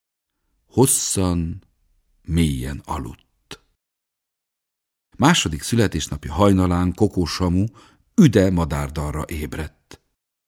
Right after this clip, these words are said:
Testébe épített tojásokból az éjszaka folyamán újabb élőlények keltek ki. Egy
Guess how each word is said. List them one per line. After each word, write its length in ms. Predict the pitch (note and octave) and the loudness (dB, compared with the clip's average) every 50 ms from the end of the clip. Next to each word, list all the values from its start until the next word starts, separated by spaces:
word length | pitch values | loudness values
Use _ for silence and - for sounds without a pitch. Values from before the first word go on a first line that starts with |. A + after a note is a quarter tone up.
| _ | _
Testébe 480 | _ G#3 G#3+ - - - A2+ F#2+ F2 F2 | _ 0 2 2 2 2 2 2 2 4
épített 460 | C#3 E3+ D#3+ - A#2+ - F2 E2+ - | 4 4 4 4 2 -2 -2 -4 0
tojásokból 640 | - E3 E3 C#3+ A#2+ A2 - - F#2 F2 E2 E2 D#2 | 2 4 4 4 4 2 -2 -2 -4 -2 -2 -2 -2
az 120 | E2 F2 | 0 0
éjszaka 400 | D3 D#3 A2+ - E2+ - - E2 | 0 0 0 -2 -4 -4 -4 -6
folyamán 580 | - - D3 D3+ C#3 B2 A#2+ B2 B2 B2+ B2+ - - - - - _ | 0 2 4 6 6 6 6 6 6 6 4 2 -2 -10 -16 -8 _
újabb 500 | - C#4 C4 G#3+ C#3+ A#2 A2+ B2+ B2+ - - | 6 6 8 8 8 8 8 6 4 4 6
élőlények 760 | D3 C#3 C3 G#2 F#2+ F2+ F2+ F2 F#2+ G2 G2+ G#2+ G#2+ - - | 6 8 8 8 6 6 6 6 6 6 6 4 2 0 0
keltek 580 | - G2+ F2+ F2 E2 - F#2 E2 - - _ | 0 0 0 0 0 0 -2 -2 -2 -6 _
ki. 260 | - - B1+ A#1 - - _ _ _ _ _ _ _ _ _ _ _ _ | -14 -14 -14 -14 -16 -20 _ _ _ _ _ _ _ _ _ _ _ _
Egy 360 | _ A2 G2 E2+ D2 - - | _ 2 4 4 2 -2 -10